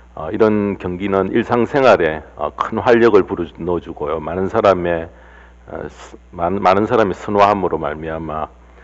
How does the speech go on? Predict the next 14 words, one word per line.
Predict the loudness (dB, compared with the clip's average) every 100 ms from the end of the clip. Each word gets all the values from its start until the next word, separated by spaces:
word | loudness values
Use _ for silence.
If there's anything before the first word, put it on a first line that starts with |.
| -20 -20 -18
어, | -14 -14
스포츠 | 0 2 2 -2
채널이 | -4 -2 0 -2
스물네 | -4 0 4 4
시간, | 2 -2 -2 -2 -4
어, | -12
계속 | -10 -10 -10
진행되고 | -10 -8 -6 -2 -2 -2 -4
있어서 | -8 -6 -6
항상, | -4 -2 2 2 0 -10 -20 -20 -20 -20
어, | -14 -10 -10 -12
언제든지 | -12 -10 -8 -6 -8
시청이 | -12 -16 -10 -8 -6
가능합니다. | -10 -12 -14 -14 -10 -10